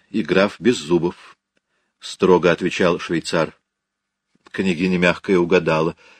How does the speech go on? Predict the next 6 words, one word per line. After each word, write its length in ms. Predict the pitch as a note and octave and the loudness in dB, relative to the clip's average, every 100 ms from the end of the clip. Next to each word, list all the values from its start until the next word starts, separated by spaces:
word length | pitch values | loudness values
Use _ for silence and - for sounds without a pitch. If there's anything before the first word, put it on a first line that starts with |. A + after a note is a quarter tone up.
| _ _ | _ _
подумал 400 | - F#2 F#2 F2+ | -2 2 2 0
Степан 340 | - - F#2+ F2 | -6 -4 -2 -2
Аркадьевич, 480 | E2+ F2+ E2 - - | 0 0 0 -4 -10
входя 340 | - F#2+ E2 | -2 0 2
на 100 | E2 | 0
лестницу. 540 | E2 D#2 E2 - - | -2 -4 -8 -14 -16